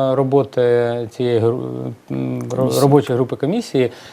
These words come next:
Speaker 1: то, е, ну, с-, дуже часто, на жаль, в Полтавській громаді виникають питання, хоча, е, правду кажучи, іноді, е, комісія ця робить висновки, що все-таки,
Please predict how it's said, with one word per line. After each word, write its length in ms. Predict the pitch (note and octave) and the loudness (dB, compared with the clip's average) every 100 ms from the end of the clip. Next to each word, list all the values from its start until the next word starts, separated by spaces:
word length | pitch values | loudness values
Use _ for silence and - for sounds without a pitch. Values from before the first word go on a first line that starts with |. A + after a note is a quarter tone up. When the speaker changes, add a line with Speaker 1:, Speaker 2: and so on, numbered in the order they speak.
| - _ | -20 _
Speaker 1:
то, 1000 | D3 C#3+ D3 C#3+ C#3 C3+ C#3 B2+ B2+ C3 | 2 6 6 6 4 2 2 2 2 0
е, 60 | C#3 C3+ | -2 0
ну, 280 | E3+ C3 A#2+ - - - - - - - | 2 0 -6 -16 -18 -20 -20 -20 -18 -14
с-, 80 | C3+ B2+ | -14 -6
дуже 300 | C3+ E3 C#3+ | 2 4 4
часто, 600 | - A2 G#2+ - F#3 F#3+ - _ _ - | 2 0 0 -2 -4 -6 -10 _ _ -4
на 140 | B2+ | -4
жаль, 500 | A2 C3 B2 A#2 A#2 - A#2 | 2 4 4 2 -2 -4 -8
в 40 | G2+ | -6
Полтавській 600 | - A#2 B2 A2+ - A#2+ | -4 -2 0 0 0 -2
громаді 460 | A#2 A#2 A2 G#2 | -2 -2 -2 0
виникають 640 | A2 A2+ A2+ A2+ A2 A2 G#2+ | 0 0 -2 2 2 2 0
питання, 520 | - - G#3+ A#3+ G3+ F3+ - - - - | -4 0 2 2 -4 -8 -14 -20 -20 -20
хоча, 680 | - B2+ - D3 D3+ C3+ C3 A#2+ | 0 0 2 4 4 4 0 -4
е, 260 | A#2 A2+ | -4 -4
правду 440 | G#2 B2 A#2+ A2 A2+ | -2 2 2 0 -2
кажучи, 720 | E3 E3 C#3 - A#2+ A2 A#2 | 2 2 0 -2 0 0 0
іноді, 480 | B2+ D#3+ D#3 C3 C#3 | 2 2 2 0 2
е, 540 | C3 C3 B2 A2 A2 G#2+ | 2 2 0 -2 -2 -2
комісія 460 | A2 A2+ D3 A#2+ G#2+ | -2 0 0 -2 -2
ця 220 | - B2 | 2 2
робить 240 | A2 G#2 | 2 0
висновки, 600 | G2+ B2 - A2+ G2+ A2 | 0 -2 -2 -8 -2 -4
що 340 | F#2+ - G#2+ G#2 | -4 -4 -2 -2
все-таки, 680 | F#2+ G2+ G#2 - A2 G#2 | -4 -8 -8 -4 0 2